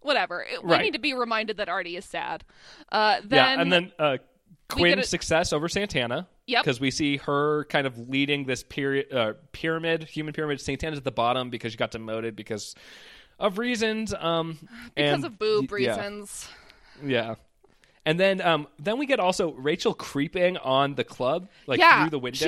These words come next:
Speaker 1: she, she
Speaker 2: in a
Speaker 1: does, like,
Speaker 2: very
Speaker 1: a Will
Speaker 2: Sue
Speaker 1: thing.
Speaker 2: Will.
Speaker 1: She does a Will
Speaker 2: Yeah.
Speaker 1: thing where she stares into a window and, like, s-, like, sings while she's staring into this window. Uh, do, do they have
Speaker 2: Yeah.
Speaker 1: this montage to remind us what happened in this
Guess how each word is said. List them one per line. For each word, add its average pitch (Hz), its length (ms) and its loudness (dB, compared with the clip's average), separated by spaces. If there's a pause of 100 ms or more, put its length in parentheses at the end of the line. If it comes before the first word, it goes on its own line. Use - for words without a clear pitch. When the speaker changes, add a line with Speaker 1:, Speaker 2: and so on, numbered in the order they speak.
(100)
Speaker 1:
she, - 60 -6
she 320 100 -4
Speaker 2:
in 302 80 -2
a - 20 8
Speaker 1:
does, 330 120 8
like, - 100 6
Speaker 2:
very - 40 4
Speaker 1:
a 269 140 6
Will 269 240 6
Speaker 2:
Sue 311 140 4
Speaker 1:
thing. 196 260 2
Speaker 2:
Will. 160 140 -6 (320)
Speaker 1:
She - 140 -6
does 302 160 2
a 330 60 0
Will - 80 -2
Speaker 2:
Yeah. 302 240 6
Speaker 1:
thing 240 180 2
where 247 100 0
she - 140 -4
stares 269 420 0
into 302 200 -2
a 233 40 2
window 226 320 -2
and, 202 220 -6
like, 196 160 -4
s-, - 140 -18 (400)
like, 208 200 0
sings 214 680 -2 (500)
while 240 220 4
she's 226 320 -4
staring 226 380 -4
into 220 120 -6
this 202 180 -10
window. 220 360 -4 (920)
Uh, 311 100 0 (120)
do, 370 140 -2 (160)
do 320 120 -8
they 494 200 -2
have - 240 4
Speaker 2:
Yeah. 320 140 6
Speaker 1:
this - 100 -2
montage 254 600 0
to 285 120 -6
remind 214 400 -6
us 269 140 -10
what 254 80 -6
happened 208 440 0
in 277 100 0
this 214 120 -6